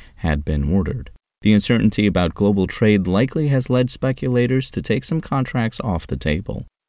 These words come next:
Investors also are keeping an eye on the Kansas wheat tour that wraps today.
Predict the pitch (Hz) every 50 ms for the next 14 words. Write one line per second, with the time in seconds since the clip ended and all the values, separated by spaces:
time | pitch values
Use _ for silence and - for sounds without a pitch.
0 | - - 113 - - 277 - - - 127 120 113 - - - 135 151 156 - -
1 | 123 98 90 85 85 - - - 85 90 87 85 85 82 80 78 78 82 95 87
2 | - 92 95 92 95 85 - - 151 151 143 - 143 123 - - - 117 135 143
3 | - - - - - 80 78 80 87 85 85 78 - 87 85 78 78 73 - -
4 | - - - 69 71 69 - 85